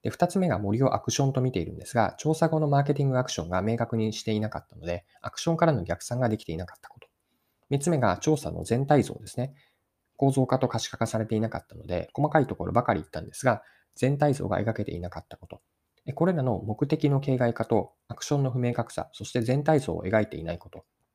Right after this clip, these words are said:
で、これらが重なったので、アンケート調査票の修正が何度も発生して、スケジュールを大幅に超えてしまっていたわけです。まあ、そこから今の三つが調査票を作るときに大切にしたい三つなんですが、一つ目がマーケティング目的と課題、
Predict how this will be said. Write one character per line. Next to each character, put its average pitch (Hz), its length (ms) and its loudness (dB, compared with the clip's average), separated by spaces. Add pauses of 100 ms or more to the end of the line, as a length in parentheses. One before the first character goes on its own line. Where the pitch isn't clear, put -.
(880)
で、 131 80 -2
こ 170 140 2
れ 185 60 6
ら 120 160 4
が 104 120 -6
重 110 100 0
な 113 80 0
っ 110 80 -6
た 135 100 -2
の 90 120 -4
で、 90 160 -2
ア 113 80 0
ン 123 80 -4
ケ 123 80 0
ー 120 40 2
ト 117 140 -2
調 113 140 -2
査 110 120 -4
票 107 140 -2
の 101 80 -4
修 110 180 -6
正 107 180 -4
が 113 140 2
何 117 200 -2
度 85 80 -6
も 80 60 -10
発 - 160 -12
生 82 120 -8
し - 80 -12
て、 - 180 -4
ス - 120 -12
ケ 117 100 -2
ジ 110 140 0
ュ - 20 2
ー - 40 0
ル 123 100 0
を 101 160 -2
大 98 80 -8
幅 98 160 -8
に 107 120 -2
超 90 120 -8
え 87 60 -6
て 87 100 -8
し - 100 -10
ま 82 80 -12
っ - 60 -20
て - 140 -14
い 87 40 -8
た 82 120 -8
わ 82 100 -8
け - 80 -20
で - 80 -20
す。 - 240 -14 (680)
ま 131 60 -2
あ、 - 20 -2
そ 147 120 0
こ 165 80 2
か - 100 0
ら 175 100 4
今 175 200 0
の 98 80 -2
三 90 160 -6
つ 117 260 2
が 95 280 0 (120)
調 131 180 0
査 135 160 0
票 135 120 2
を 131 80 2
作 - 180 -2
る 113 60 -2
と - 100 -10
き - 100 -10
に 92 120 -4
大 113 160 -2
切 117 180 -2
に 117 100 0
し - 60 -10
た 113 100 0
い 104 120 -2 (120)
三 107 160 -4
つ - 240 0
な 87 100 -12
ん 90 60 -16
で - 80 -20
す - 80 -6
が、 110 180 0 (360)
一 - 160 0
つ 160 100 -2
目 170 100 0
が 113 160 0
マ 110 120 2
ー - 20 2
ケ 120 100 -2
テ 123 100 0
ィ - 20 2
ン 123 40 0
グ 117 60 0
目 123 180 -2
的 - 200 -12
と - 100 -12
課 - 140 -12
題、 95 200 -4